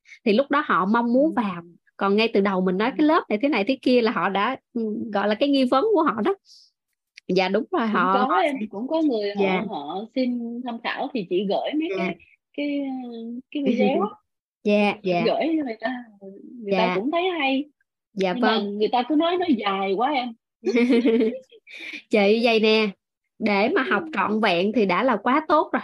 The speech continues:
Speaker 1: không còn gì để bàn cãi, đúng không ạ? Để học từ đầu đến cuối là quá tốt. Nhưng mà chị có công nhận với em rằng nhiều lúc mình vô,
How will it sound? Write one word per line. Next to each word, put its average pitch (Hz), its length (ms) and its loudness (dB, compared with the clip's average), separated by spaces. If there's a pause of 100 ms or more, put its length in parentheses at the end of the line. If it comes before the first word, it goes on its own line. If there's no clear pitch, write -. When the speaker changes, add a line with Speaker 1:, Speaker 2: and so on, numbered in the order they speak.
Speaker 1:
không 240 120 -8
còn 208 180 0
gì 196 120 4
để 190 120 2
bàn 208 220 -2
cãi, 175 240 -4
đúng 277 140 2
không 262 120 0
ạ? 190 180 0 (400)
Để 196 120 -2
học 220 240 0
từ 202 100 4
đầu 190 220 2
đến 240 140 0
cuối 277 180 0
là 254 100 0
quá 240 260 -4
tốt. 302 220 -2 (340)
Nhưng 240 160 0
mà 214 100 0
chị 190 240 2
có 262 140 0
công 233 220 0
nhận 190 240 -2
với 254 100 2
em 240 180 -2
rằng 190 240 -2
nhiều 185 160 2
lúc 254 180 0
mình 208 160 2
vô, 202 80 4